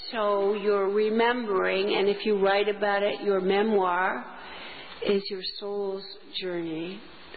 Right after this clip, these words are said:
It's your offering, your Eucharist, your prayer.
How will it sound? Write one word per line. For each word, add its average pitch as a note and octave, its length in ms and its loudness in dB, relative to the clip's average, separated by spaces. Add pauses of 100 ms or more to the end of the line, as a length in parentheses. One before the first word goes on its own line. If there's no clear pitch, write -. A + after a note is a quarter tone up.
(260)
It's - 260 -2
your G#3 160 0
offering, G3 720 -2 (460)
your F#3+ 100 -2
Eucharist, F#3+ 920 -2 (680)
your F#3+ 180 4
prayer. F#3+ 760 0